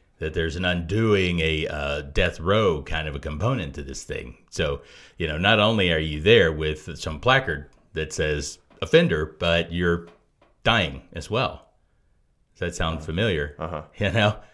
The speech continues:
Speaker 1: So that there's, the, what is the cross? The cross is this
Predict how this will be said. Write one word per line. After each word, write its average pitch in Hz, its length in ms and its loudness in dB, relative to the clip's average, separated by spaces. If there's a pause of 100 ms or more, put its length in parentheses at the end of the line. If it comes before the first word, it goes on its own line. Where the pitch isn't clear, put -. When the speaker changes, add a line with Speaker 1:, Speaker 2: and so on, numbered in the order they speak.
(480)
Speaker 1:
So 82 240 -2
that 78 200 -4
there's, 80 340 0 (200)
the, 80 140 -6
what 92 160 2
is 82 100 -2
the 85 60 -6
cross? 90 480 2
The 85 100 -6
cross 85 380 0
is 82 580 -2 (960)
this - 460 -4